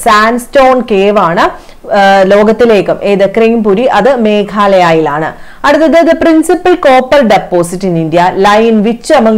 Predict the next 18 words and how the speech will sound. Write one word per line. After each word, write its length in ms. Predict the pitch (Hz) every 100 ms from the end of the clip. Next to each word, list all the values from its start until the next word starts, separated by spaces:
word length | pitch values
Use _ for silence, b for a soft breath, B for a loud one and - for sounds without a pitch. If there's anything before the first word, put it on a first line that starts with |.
| 233
the 60 | 240
following 360 | 196 185 185 175
places? 320 | 165 160 151 - B B 247
എവിടെയാണ് 360 | 277 320 262 240
ഏറ്റവും 580 | 226 226 220 226 254 240
principal 420 | 254 247 254 294 262
copper 320 | 247 247 277 220
deposit 560 | 185 202 202 - 175 185
ഇന്ത്യയിൽ 300 | 196 214 220
എവിടെയാണ്? 560 | 190 202 226 185 180 190 - - - - - - - - 196 190
Option 240 | - 285 - 185
ബി 120 | 226 240 233 160
ആണ്, 180 | 220 349 B B B -
ഖേത്രി, 420 | 277 302 302 254 175 185
രാജസ്ഥാനിലെ 800 | 202 208 226 226 240 233 254 349 -
ഖേത്രിയിലാണ്. 760 | 208 185 185 185 170 147 147 - B B B B
അടുത്തത്, 280 | 277 285 349 277
viceroy 540 | 262 302 294 339 269